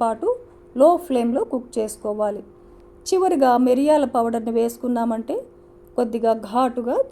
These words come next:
చాలా బాగుంటుంది వెజిటబుల్ సూప్ తాగేటప్పుడు. రెండు నిమిషాలు ఉడికించుకున్న తర్వాత స్టవ్ ఆపేసుకొని చివరగా ఒక టేబుల్ స్పూన్ లెమన్ జ్యూస్ వేస్తున్నానండి. లెమన్ జ్యూస్ వేసామంటే పుల్ల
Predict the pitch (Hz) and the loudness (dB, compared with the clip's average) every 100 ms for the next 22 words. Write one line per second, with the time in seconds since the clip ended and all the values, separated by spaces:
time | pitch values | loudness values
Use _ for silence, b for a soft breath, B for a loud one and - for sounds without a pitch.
0 | - 226 214 220 220 214 208 214 214 220 | -4 -2 0 -2 -2 -2 -4 -8 -8 -6
1 | 214 208 214 226 214 208 - 220 - 226 | -6 -6 -8 -8 -8 -10 -10 -12 -10 -8
2 | 214 214 214 220 226 311 - - - - | -6 -8 -10 -12 -10 -10 -12 -20 -20 -20
3 | - - - - _ _ _ _ _ - | -20 -20 -20 -20 _ _ _ _ _ -20
4 | - - 233 277 359 339 294 269 269 254 | -20 -12 4 4 4 2 0 0 0 2
5 | 240 233 254 247 233 226 233 220 226 220 | 0 -2 -4 -4 -6 -4 -2 0 -2 0
6 | 330 508 - - - - - - - - | -4 -6 -18 -20 -20 -20 -20 -20 -20 -20
7 | - - 247 233 226 226 240 240 - 262 | -20 -4 0 2 0 0 -2 -2 -4 -4
8 | 440 - - - - - 415 370 311 240 | -4 -12 -20 -20 -14 2 4 4 2 2
9 | 220 220 - 277 285 302 262 254 - 269 | 0 -2 -2 0 2 2 4 0 0 -2
10 | 339 359 240 269 330 320 294 247 240 240 | -2 0 2 2 0 -2 -2 -2 -2 -4
11 | 247 233 226 226 277 508 - - - - | -4 -2 -2 -2 -4 -4 -10 -20 -20 -10
12 | - 240 254 254 247 240 240 233 226 240 | 2 4 4 2 0 -2 0 -2 0 -2
13 | 240 233 285 440 254 | -2 -2 -4 -2 0